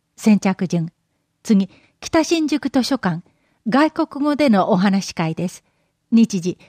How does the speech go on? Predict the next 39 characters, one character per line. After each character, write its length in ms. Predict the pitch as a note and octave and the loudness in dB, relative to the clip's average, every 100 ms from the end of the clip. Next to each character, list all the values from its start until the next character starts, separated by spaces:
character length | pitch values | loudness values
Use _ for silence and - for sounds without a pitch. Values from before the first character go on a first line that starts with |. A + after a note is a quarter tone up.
| _ - | _ -6
十 200 | G3 D#4+ | 2 2
二 140 | E4 | 2
月 240 | D4+ D4+ C4 | -2 -4 -2
十 220 | C4+ C#4 | 2 4
二 160 | C4 B3+ | 6 6
日 280 | B3 A#3 | 4 2
土 140 | A3 A3 | 4 4
曜 360 | A#3+ F#3 E3+ - | 6 4 0 -2
午 160 | C#4 | 2
後 140 | D4+ G#3+ | 4 6
二 140 | C4+ | 4
時 120 | A#3+ | 2
か 140 | - E3 | -2 -4
ら 100 | E3 | -2
三 260 | - G#3+ | 0 0
時 120 | F3 D#3+ | 0 -4
ま 120 | D#3+ | -4
で。 140 | - _ _ _ _ | -8 _ _ _ _
会 180 | - A#3 | 2 2
場、 280 | A3 G#3 F#3+ - _ | 4 2 0 -4 _
北 200 | - D#4+ | -4 -2
新 260 | - D4+ A3 | -2 -4 -2
宿 260 | F#3 G3+ | -2 -2
生 220 | - B3 | 2 4
涯 180 | A#3 A#3 | 4 4
学 240 | G3+ G#3 - | 2 -2 -2
習 220 | G#3+ F3 | -4 -2
館、 240 | D#3+ D#3+ _ _ _ | -4 -6 _ _ _
北 240 | - - G#3+ | -6 0 0
新 240 | A#3+ F#3+ | 2 0
宿 300 | F3 F3 D#3+ | -2 -8 -8
三 280 | - B3 A3 | -4 0 2
の 100 | A3+ | 4
二 160 | A3 A#3 | 4 4
十 200 | F#3+ D#3+ | 2 -2
の 160 | D3+ D#3 | -2 -4
二。 220 | E3 - _ _ _ _ _ | -4 -8 _ _ _ _ _
対 200 | A3+ A3 | -2 -2
象、 340 | - G#3 F#3 | 0 0 0